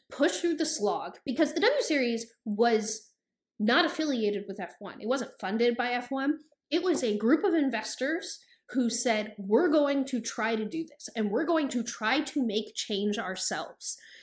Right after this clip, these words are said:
Do you know how hard that is? Just in general, but in a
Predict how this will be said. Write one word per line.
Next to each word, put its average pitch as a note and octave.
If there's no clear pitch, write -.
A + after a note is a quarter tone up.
Do G#3+
you B3+
know C5
how G4+
hard A3
that D#4
is? F4+
Just F4
in A3
general, A#3
but -
in C4+
a G#3